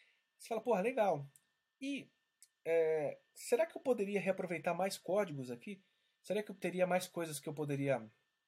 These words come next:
é, reutilizar?" Sim, tem uma tecnologia chamada Xamarin Forms, que ela faz o, ela faz com que você escreva a sua tela, a sua user interface,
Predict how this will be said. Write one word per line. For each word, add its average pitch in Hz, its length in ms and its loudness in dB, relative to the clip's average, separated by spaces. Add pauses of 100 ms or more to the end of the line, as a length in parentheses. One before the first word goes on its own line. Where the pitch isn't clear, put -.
(280)
é, 127 80 -6
reutilizar?" 147 720 -2 (460)
Sim, 190 340 -6
tem 151 160 -6
uma 190 120 0
tecnologia 175 580 -4
chamada 120 500 -4 (160)
Xamarin 175 360 -2
Forms, 165 580 -2 (800)
que 202 380 -8 (320)
ela 139 260 0
faz 139 340 0
o, - 220 -8
ela 123 320 -2 (140)
faz 131 320 2
com 135 180 -10
que 135 160 -10
você 123 540 -8 (300)
escreva 226 800 -2
a 151 80 -8
sua - 260 -6 (160)
tela, 156 320 -2
a - 220 -20
sua 160 260 -4
user 208 320 -6
interface, 170 800 -8